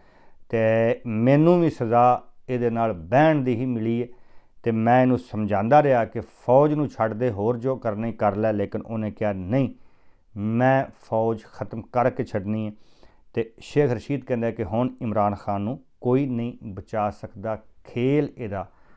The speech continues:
ਖਤਮ ਹੋ ਚੁੱਕਿਆ। ਜਿਹੜੇ ਇਹਨੂੰ ਬਚਾਉਣ ਦੀ ਕੋਸ਼ਿਸ਼ ਕਰ ਰਹੇ ਨੇ, ਉਹ, ਅਹ,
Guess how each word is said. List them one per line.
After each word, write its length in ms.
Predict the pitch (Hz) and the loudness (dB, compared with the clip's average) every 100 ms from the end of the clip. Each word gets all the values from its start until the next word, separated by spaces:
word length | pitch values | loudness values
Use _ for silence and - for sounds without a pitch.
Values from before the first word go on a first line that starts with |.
| - - - | -20 -20 -2
ਖਤਮ 380 | 143 - 147 120 | -2 0 -4 -4
ਹੋ 180 | 98 | -8
ਚੁੱਕਿਆ। 480 | 95 104 95 107 120 - - - _ - | -10 -10 -6 -2 -2 -4 -20 -20 _ -16
ਜਿਹੜੇ 200 | 104 117 | -6 -2
ਇਹਨੂੰ 260 | 117 113 98 | -2 -2 -8
ਬਚਾਉਣ 420 | 101 131 131 147 | -8 0 0 0
ਦੀ 100 | 139 | -4
ਕੋਸ਼ਿਸ਼ 380 | 135 120 - - | -8 -10 -10 -12
ਕਰ 180 | 107 98 | -8 -4
ਰਹੇ 140 | 101 | -4
ਨੇ, 220 | 101 107 - - | -6 -8 -12 -12
ਉਹ, 380 | 120 113 110 107 - - - - - | -6 -4 -6 -10 -20 -20 -20 -20 -10
ਅਹ, 480 | 110 107 107 110 | -2 0 2 0